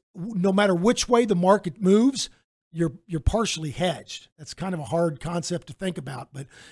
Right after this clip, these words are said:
it actually, and going forward, if things start to get ugly in certain sectors, we may be short some sectors, long others. If it gets really ugly and everything starts to go, then we just, we get out of the way, move to cash, or maybe short.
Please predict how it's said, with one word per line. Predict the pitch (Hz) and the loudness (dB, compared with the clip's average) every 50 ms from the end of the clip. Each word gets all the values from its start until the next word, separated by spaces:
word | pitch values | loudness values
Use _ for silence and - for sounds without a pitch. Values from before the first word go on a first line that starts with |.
| - - | -16 -8
it | 160 156 | -4 -2
actually, | 160 165 165 - - 185 185 208 | -2 0 -2 -2 -4 -6 -4 -4
and | 202 185 175 | -4 -2 0
going | 185 226 233 226 214 | 2 2 2 0 -2
forward, | - - 226 247 269 269 226 175 | -4 -2 0 0 2 2 0 0
if | 156 - | -2 -4
things | - 196 190 196 - | -4 -4 -4 -4 -6
start | - - 202 196 - - | -6 -6 -6 -6 -6 -8
to | |
get | 165 139 170 190 196 196 - | -6 -4 -2 -2 -4 -4 -6
ugly | 202 202 254 269 220 165 151 139 170 220 _ _ _ _ _ _ _ _ _ _ _ _ _ _ _ _ _ _ _ _ _ _ _ _ _ _ _ _ _ | -4 -2 -2 -2 -2 -6 -8 -8 -12 -14 _ _ _ _ _ _ _ _ _ _ _ _ _ _ _ _ _ _ _ _ _ _ _ _ _ _ _ _ _
in | - 175 165 | -6 -4 -2
certain | - - 214 208 208 175 | 0 0 0 0 0 -2
sectors, | - - 208 247 254 - 202 175 143 139 | -2 -2 0 -2 -2 -2 -6 -6 -4 -4
we | 170 185 190 | -2 -2 0
may | 190 190 185 | 2 2 0
be | 175 196 190 180 233 - | 0 -2 -4 -4 -6 -6
short | - - 190 190 190 202 - | -6 -4 -2 0 0 -2 -2
some | - 202 202 180 | -4 -4 -4 -4
sectors, | - - 202 190 - 233 196 - | -4 -4 -6 -6 -6 -10 -12 -8
long | - 156 156 160 160 165 170 190 - - | -6 -6 -4 -2 0 0 -2 -2 -2 -2
others. | 220 226 208 180 151 131 - - - - _ | 0 0 0 0 -2 -4 -6 -12 -18 -12 _
If | - 185 175 - | -4 -4 -2 -2
it | 175 147 | -4 -2
gets | 139 196 196 - - | 0 0 0 0 -4
really | 143 143 147 156 190 247 294 285 240 190 | -10 -8 0 4 6 6 6 6 4 2
ugly | 175 170 165 160 160 165 160 156 - - - - _ - | 2 2 0 0 0 -2 -2 -4 -6 -8 -14 -20 _ -8
and | 185 165 175 | -2 0 2
everything | 196 254 294 233 - 202 180 156 | 2 2 2 0 -2 -2 -2 -2
starts | - - 185 165 - - | -2 -2 -2 -2 -4 -6
to | 165 | -4
go, | 139 170 170 165 | 0 2 2 2
then | 147 156 151 | 0 -2 -2
we | 160 165 | -4 -4
just, | 156 156 156 - - - | -4 -4 -6 -8 -10 -10
we | 185 170 160 | -8 -8 -4
get | 139 170 165 | -2 0 0
out | 165 165 | 0 0
of | 156 | 0
the | 156 | 0
way, | 156 160 160 | 0 0 0
move | 160 165 156 147 | 0 -2 -2 -4
to | |
cash, | - - 160 165 165 165 - | -6 -6 -6 -6 -6 -6 -8
or | 160 | -8
maybe | 151 156 147 131 | -8 -8 -8 -10
short. | 120 - - 170 147 120 - | -10 -10 -10 -10 -10 -12 -14